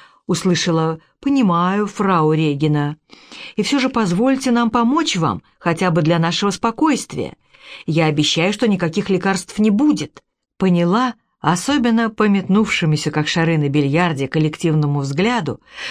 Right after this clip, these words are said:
что чем больше она будет говорить, тем будет хуже.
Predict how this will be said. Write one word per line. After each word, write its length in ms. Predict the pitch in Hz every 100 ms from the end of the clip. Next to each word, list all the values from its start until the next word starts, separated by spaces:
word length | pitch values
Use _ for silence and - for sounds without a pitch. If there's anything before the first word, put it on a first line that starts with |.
| -
что 180 | - 208
чем 240 | 220 269 233
больше 420 | 285 247 - 196
она 240 | 185 202
будет 300 | 190 180 151
говорить, 560 | 151 151 165 262 269 - _ _
тем 300 | - 254 226
будет 280 | 170 185 -
хуже. 480 | - 131 120 -